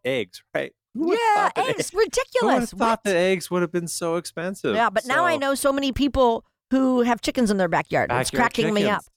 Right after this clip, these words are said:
Speaker 1: chickens. It's, it's a thing.
Speaker 2: <laughs> I
Speaker 1: It's
Speaker 2: know.
Speaker 1: a thing,
Speaker 2: Oh, I know.
Speaker 1: people, and, and it's probably a healthier thing.
Speaker 2: Probably.
Speaker 1: But, yeah, so the whole thing with inflation is that,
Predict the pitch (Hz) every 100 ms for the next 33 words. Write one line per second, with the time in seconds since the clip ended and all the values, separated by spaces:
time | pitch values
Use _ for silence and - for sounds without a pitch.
0 | _ - 131 381 453 - 127 127 415 139
1 | 143 175 165 - - 330 - 269 240 -
2 | 165 185 415 403 302 262 147 131 139 131
3 | 123 113 - 131 110 87 131 - 87 90
4 | - 107 220 262 233 151 240 175 - _
5 | _ _ _ 127 135 110 - 139 131 139
6 | 151 175 165 139 127 - 113 - 113 135
7 | - 110 107 107 113 110 127 117